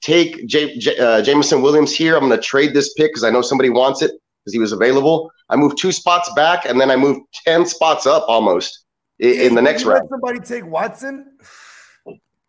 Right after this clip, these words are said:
Speaker 1: No, I didn't let him take Watson. They took Watson, and I,
Speaker 2: Oh,
Speaker 1: I was
Speaker 2: yeah.
Speaker 1: like, "Oh, that was my guy. That's who I was gonna take to pair him
Speaker 2: Oh,
Speaker 1: with
Speaker 2: yeah,
Speaker 1: Rodgers."
Speaker 2: yeah, so you're smart. So you're like,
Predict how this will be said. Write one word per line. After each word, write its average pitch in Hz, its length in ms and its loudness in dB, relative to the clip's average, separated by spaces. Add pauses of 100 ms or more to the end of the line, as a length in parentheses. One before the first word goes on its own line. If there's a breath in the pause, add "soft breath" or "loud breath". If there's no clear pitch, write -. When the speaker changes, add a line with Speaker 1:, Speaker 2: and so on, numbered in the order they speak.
(600)
Speaker 1:
No, 175 180 4
I 175 160 2
didn't 240 200 4
let 170 160 4
him 147 120 0
take 156 200 0
Watson. 135 300 2
They 156 100 2
took 202 300 0
Watson, 151 520 2 (480)
and 208 220 2
I, 135 160 0
Speaker 2:
Oh, 156 60 0
Speaker 1:
I - 20 0
was 156 140 0
Speaker 2:
yeah. 147 80 0
Speaker 1:
like, - 120 -6
"Oh, 233 140 2
that 185 120 2
was 202 140 0
my 170 120 2
guy. 170 300 0
That's 160 200 0
who 175 100 0
I 170 60 4
was 175 140 0
gonna 135 180 2
take - 380 0
to 151 100 -2
pair 143 220 0
him 143 80 2
Speaker 2:
Oh, - 20 4
Speaker 1:
with 117 100 4
Speaker 2:
yeah, 120 60 2
Speaker 1:
Rodgers." 170 340 0
Speaker 2:
yeah, - 160 -4
so - 140 -14
you're 226 120 -14
smart. 254 360 -8
So 208 120 -20
you're 214 100 -16
like, 185 160 -10